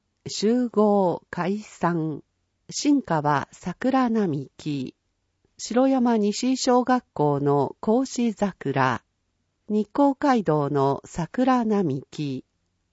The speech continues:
桜堤と絹グリーンパーク白沢。宇都宮大学工学部前の桜並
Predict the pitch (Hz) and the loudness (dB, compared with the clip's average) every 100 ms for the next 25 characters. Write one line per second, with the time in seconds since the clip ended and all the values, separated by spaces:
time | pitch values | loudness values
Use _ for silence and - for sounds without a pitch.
0 | _ - - 208 277 285 262 269 - 180 | _ -12 -6 -4 2 2 2 -2 -2 0
1 | 143 139 151 143 135 _ _ - 262 240 | 0 -2 0 0 0 _ _ -4 0 4
2 | 175 160 - 147 190 254 269 269 254 262 | 4 2 -2 0 2 4 4 2 0 0
3 | 233 170 - 151 147 135 - - 175 190 | 2 0 -4 -4 -4 -6 -12 -6 -2 -2
4 | 208 - 185 165 165 147 _ _ _ _ | -4 -4 -2 0 -2 -2 _ _ _ _
5 | _ - 190 - 262 262 262 247 226 233 | _ -12 -12 -2 2 4 6 4 4 4
6 | 185 165 - 156 151 - - 226 269 277 | 4 0 -2 -2 -2 -4 0 2 4 2
7 | - 262 247 240 233 233 196 151 131 123 | 0 -2 0 2 4 4 4 2 0 -2
8 | - - 156 - 240 247 233 208 175 135 | -6 -10 -10 -4 0 2 2 0 0 -4